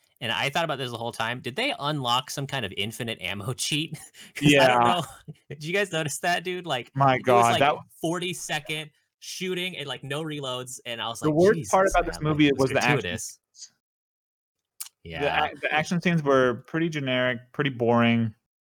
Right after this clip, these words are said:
Speaker 2: Um, especially like you said, with just, there's no tension when Jeremy Renner's standing in the middle of the street, spinning in circles, shooting an assault rifle in every direction,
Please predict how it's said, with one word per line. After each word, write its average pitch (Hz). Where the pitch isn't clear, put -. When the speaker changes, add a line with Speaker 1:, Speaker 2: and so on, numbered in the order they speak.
Speaker 2:
Um, 110
especially 139
like 127
you 127
said, 123
with 117
just, 120
there's 135
no 175
tension 147
when 127
Jeremy 131
Renner's 127
standing 127
in 131
the 120
middle 117
of 123
the 117
street, 110
spinning 131
in 131
circles, 123
shooting 131
an 123
assault 113
rifle 127
in 110
every 117
direction, 120